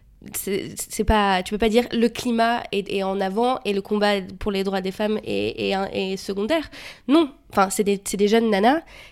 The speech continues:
qui sont en train de bouger les lignes et de, et de faire des choses incroyables et de, et d'organiser des marches pour le climat partout dans le monde. Donc, euh,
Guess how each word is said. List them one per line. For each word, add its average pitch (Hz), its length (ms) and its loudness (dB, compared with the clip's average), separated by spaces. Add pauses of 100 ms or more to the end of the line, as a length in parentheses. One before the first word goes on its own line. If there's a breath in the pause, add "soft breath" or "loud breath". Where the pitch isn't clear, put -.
qui 233 140 0
sont 214 160 2
en 202 100 0
train 269 500 0
de 202 160 -2
bouger 220 400 0
les 214 140 4
lignes 285 440 2
et 208 140 4
de, 196 540 0
et 214 100 2
de 202 120 2
faire 208 180 0
des 202 80 0
choses 202 240 0
incroyables 220 720 -2 (340 loud breath)
et 220 120 2
de, 196 100 0
et 196 140 0
d'organiser 202 420 2
des 214 80 2
marches 202 220 -2
pour 202 100 -6
le 190 60 -8
climat 233 260 2
partout 240 300 -6
dans 208 80 0
le 220 60 0
monde. 247 280 -2 (400 loud breath)
Donc, 220 320 2 (120)
euh, 190 540 -2